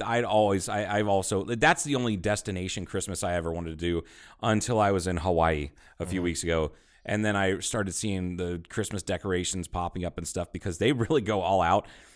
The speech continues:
Speaker 1: And it's, it's funny 'cause it's eighty-five degrees, humid and
Speaker 2: Yes.
Speaker 1: sunny, and you're, you hear Christmas music playing everywhere, and
Speaker 2: That's
Speaker 1: I'm like,
Speaker 2: funny.
Speaker 1: "This is cool. I can dig this."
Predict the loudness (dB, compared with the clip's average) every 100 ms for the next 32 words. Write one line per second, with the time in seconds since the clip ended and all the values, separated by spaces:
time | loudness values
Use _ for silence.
0 | -2 2 4 2 -6 -4 -4 -4 0 2
1 | 4 2 0 -2 2 2 2 4 2 2
2 | -2 0 -2 -2 -4 0 2 0 0 -2
3 | 0 0 0 2 2 -2 -4 -14 -20 _
4 | -4 -2 0 -2 -6 -10 -10 -4 -2 -2
5 | -2 -4 -4 -6 -2 2 4 2 -2 -14
6 | _ _ _ _ -14 0 4 4 2 -4
7 | -2 0 -2 -6 -4 -2 0 0 0 0
8 | 2 2 4 4 2 -2 -4 -4 -4 -6
9 | -8 -8 -4 0 2 0 -2 -4 0 0
10 | 0 0 -2